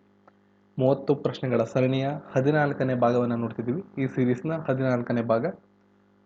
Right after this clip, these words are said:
ಉಳಿದಂಥ ಹದಿಮೂರು ಭಾಗಗಳನ್ನ ನೀವು ನೋಡ್ಬೇಕು ಅಂದ್ರೆ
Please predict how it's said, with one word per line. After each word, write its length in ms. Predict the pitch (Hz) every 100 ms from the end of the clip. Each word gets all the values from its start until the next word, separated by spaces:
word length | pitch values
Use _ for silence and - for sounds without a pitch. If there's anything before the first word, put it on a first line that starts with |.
| _ 143
ಉಳಿದಂಥ 340 | 139 135 135
ಹದಿಮೂರು 440 | 131 143 143 143
ಭಾಗಗಳನ್ನ 400 | 135 131 127 127
ನೀವು 180 | 127 120
ನೋಡ್ಬೇಕು 440 | 120 131 135 123 127
ಅಂದ್ರೆ 280 | 156 135